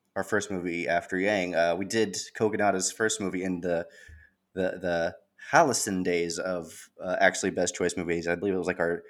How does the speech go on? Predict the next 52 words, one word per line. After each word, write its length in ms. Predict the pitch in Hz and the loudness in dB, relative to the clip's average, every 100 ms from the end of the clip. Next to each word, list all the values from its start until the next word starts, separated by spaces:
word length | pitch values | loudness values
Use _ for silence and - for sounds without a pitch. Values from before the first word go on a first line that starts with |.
| - _ _ - | -20 _ _ -6
one 80 | 98 | -2
of 80 | 85 | 0
our 140 | 82 | 0
first 520 | - 107 98 - - 104 | -4 -2 0 -2 -4 -6
ep-, 180 | - - _ _ | -8 -18 _ _
first 320 | - 110 104 - | -4 0 0 -2
four 260 | 104 98 | 0 2
or 40 | 90 | 2
so 200 | 98 90 | 4 2
episodes 440 | 98 92 90 95 | 0 -2 -2 2
ever. 380 | 101 85 80 80 - - _ _ - | 2 2 -4 -6 -18 -20 _ _ 2
Uh, 300 | 87 82 85 | 4 4 2
we 80 | 104 | 0
just, 300 | 101 - - | -2 -4 -8
I 80 | 113 | -2
think 140 | 135 120 | 4 4
I 60 | |
just 160 | 101 - | 4 0
wanted 200 | 107 95 | 0 0
to 80 | 90 | 0
do 160 | 95 | 2
it. 160 | 87 - - - | 2 0 -12 -8
It 120 | 107 | -2
wasn't 240 | 110 101 - | -2 -2 4
out 220 | 95 - | 4 4
at 260 | 90 - - | -4 -6 -20
the 100 | - | -8
time. 200 | 87 87 | -6 -4
It 60 | 85 | -4
just, 140 | 101 | -4
I 40 | |
think 80 | 98 | -2
it 20 | |
was 160 | 92 - | -4 -4
maybe 220 | 95 90 | -6 -6
recently 420 | 82 90 107 95 | -8 -8 -6 -2
added 200 | 85 90 87 | 0 0 -2
to 60 | |
streaming. 300 | - 98 95 | -4 0 0
I 40 | 87 | 0
was 40 | |
like, 100 | 107 | 0
"Oh, 40 | |
let's 100 | 160 | 0
just 180 | 262 - | 2 0
do 120 | 110 | 0
this. 180 | 87 90 | 0 0
I 60 | 87 | 2
really 240 | 117 104 | 4 4
like 160 | 87 - | 2 -2
this 160 | 82 92 | -8 -4
movie." 360 | 95 78 87 | -4 -4 -8